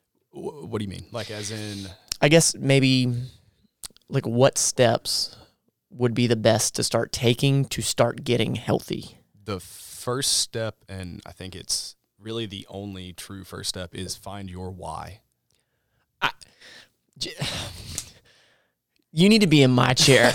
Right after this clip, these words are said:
Speaker 2: <laughs> because I don't need to be here.
Speaker 1: No, I mean, it, it's the truth. Like, so when, you know, going back when I first got into the gym, it was just kinda like, "I just wanna get healthy." Like, okay, getting healthy is okay. That's cool and all, but what is getting healthy?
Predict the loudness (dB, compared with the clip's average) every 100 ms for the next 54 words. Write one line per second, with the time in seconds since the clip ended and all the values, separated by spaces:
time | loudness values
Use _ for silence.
0 | 4 6 8 6 8 6 8 6 6 8
1 | 8 8 6 6 2 -2 -10 -8 -8 -6
2 | -6 -6 -6 -6 -8 -8 -10 -10 -10 -10
3 | -10 -10 -12 -14 -14 _ _ _ _ _
4 | _ _ _ _ -8 -6 -4 -6 -10 -10
5 | -10 -6 -4 -4 -8 _ -8 -6 -8 -10
6 | -12 -10 -10 -10 -10 -10 -12 -10 -8 -6
7 | -8 -12 -10 -6 -6 -8 -12 -10 -12 -12
8 | -16 -12 -10 -10 -12 -14 -14 -12 -12 -14
9 | -14 -14 -14 -18 _ _ _ _ _ -10
10 | -10 -10 -10 -10 -10 -10 -10 -8 -6 -6
11 | -8 -10 -10 -8 -10 -10 -16 -12 -8 -8
12 | -8 -10 -10 -8 -10 -12 -12 -10 -8 -10
13 | -12 -12 -12 -14 -16 -20 -20